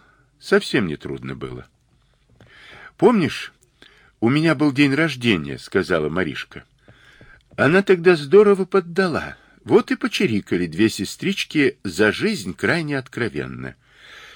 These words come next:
Ты уснул, набравшись, а мы на кухне шампанское доканчивали. Она определенно жалела потом, что распустила язычок. Жуткие клятвы с меня брала.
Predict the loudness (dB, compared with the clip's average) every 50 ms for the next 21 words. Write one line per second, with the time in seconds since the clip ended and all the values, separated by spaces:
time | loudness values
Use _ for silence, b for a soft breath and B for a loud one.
0 | B B _ 2 2 2 2 0 -2 -4 -4 -4 -4 -4 -2 -2 0 0 -2 -4
1 | -6 _ -6 -4 -4 -2 -2 -4 -4 -4 -8 -12 -14 -16 -16 -16 -18 -20 -20 B
2 | B B B B B B B B B B _ -2 0 0 0 -2 -2 -2 -2 -4
3 | -2 -4 -4 -4 -4 -6 -8 -8 -6 -6 -6 -6 -8 -6 -2 -2 -2 -2 -2 -6
4 | -14 -10 -8 -6 -6 -4 -4 -6 -6 -4 -8 -8 -8 -10 -14 -14 -14 -14 -14 -14
5 | -14 -16 -18 B B B B B B B B B B B B -2 2 4 2 2
6 | 2 -2 -6 -2 -2 0 2 4 2 2 2 0 0 -2 -2 -4 -6 -10 -6 -2
7 | -2 -2 0 2 2 2 2 0 -2 -4 -4 -2 -2 -2 -4 -6 -4 0 0 0
8 | 0 -2 -4 -6 -6 -6 -6 -6 -4 -2 -2 0 -2 -2 -4 -4 -6 -6 -4 -4
9 | -4 -4 -4 -8 _ _ B B B B B B B B -14 -2 4 4 4 4
10 | 2 -2 -2 -2 -2 -2 -2 -2 0 0 0 0 -2 -6 -8 -8 -8 -8 -6 -6
11 | -6 -6 -6 -8 -8 -8 -8 -10 -14 -16 -18